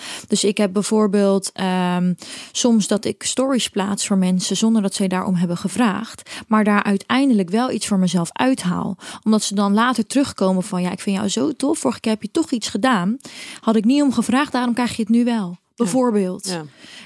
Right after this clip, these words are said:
Speaker 1: En bij hem is dat niet zo. Hij is een B N'er en daar zitten bepaalde soort regels aan vast. Je kan niet maar vrij en blij alles doen en gaan en staan waar je
Speaker 2: Maar
Speaker 1: wil.
Speaker 2: waarom kan dat niet? Waarom
Speaker 1: Ehm,
Speaker 2: zou
Speaker 1: ik,
Speaker 2: Donnie niet
Speaker 1: d-
Speaker 2: kunnen doen wat jij wel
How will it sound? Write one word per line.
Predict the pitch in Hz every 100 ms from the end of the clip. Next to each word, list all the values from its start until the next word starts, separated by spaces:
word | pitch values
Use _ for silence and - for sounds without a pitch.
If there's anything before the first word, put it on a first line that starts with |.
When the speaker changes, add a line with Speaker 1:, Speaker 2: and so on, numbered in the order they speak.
| -
Speaker 1:
En | 220 220 214 208 -
bij | 196 208
hem | 233 277
is | 226 196
dat | 196 180
niet | 233 240
zo. | - 180 160
Hij | 185 226
is | - 294 -
een | 226
B | 202
N'er | 196 196 196 190 214
en | - 202
daar | 202 202
zitten | 240 - 208
bepaalde | 214 233 220 214
soort | 208 190
regels | 175 233 320 - 165 -
aan | 98 180
vast. | - - - - - - - - - - - -
Je | 196
kan | 202 247 294
niet | 277 214
maar | 208 202 202
vrij | - 208 214 202
en | 190
blij | 190 190 190
alles | - 185 180 160
doen | 196 190
en | 180 180
gaan | - 180 175
en | 180
staan | 175 190 170 175
waar | 165
je | 185
Speaker 2:
Maar | -
Speaker 1:
wil. | 196
Speaker 2:
waarom | 277 277 247
kan | - 277 254
dat | -
niet? | - 202 220 - - - 233 -
Waarom | - 240 254
Speaker 1:
Ehm, | 247
Speaker 2:
zou | 240 220
Speaker 1:
ik, |
Speaker 2:
Donnie | 208 226 240
niet | 220 285
Speaker 1:
d- |
Speaker 2:
kunnen | - 226 208
doen | 202 226
wat | 175
jij | 185 180 185
wel | 127